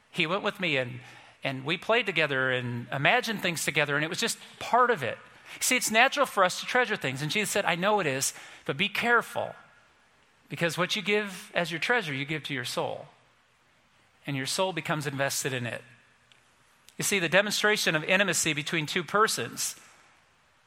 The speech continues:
they tell us, is knowing each other's treasures.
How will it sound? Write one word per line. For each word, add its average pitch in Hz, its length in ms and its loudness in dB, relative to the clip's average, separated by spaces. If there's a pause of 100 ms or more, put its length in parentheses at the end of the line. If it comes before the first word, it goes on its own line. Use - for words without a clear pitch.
(120)
they 156 120 4
tell 220 300 4
us, 123 420 -2 (580)
is 156 220 -2
knowing 180 300 2
each 165 180 -2
other's 139 300 0
treasures. - 600 -4